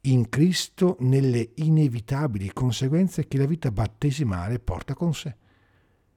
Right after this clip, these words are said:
E Paolo si esprime così: "Combatti la buona battaglia della fede, cerca di raggiungere la vita eterna alla quale sei stato chiamato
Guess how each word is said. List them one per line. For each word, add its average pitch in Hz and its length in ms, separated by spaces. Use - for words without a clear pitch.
E - 160
Paolo 104 320
si 98 140
esprime 101 320
così: 110 380
"Combatti 107 840
la 92 140
buona 104 360
battaglia 95 680
della 82 220
fede, 87 340
cerca 180 340
di 147 140
raggiungere 127 500
la 95 140
vita 127 280
eterna 101 520
alla 92 160
quale 135 320
sei 101 180
stato 110 360
chiamato 95 580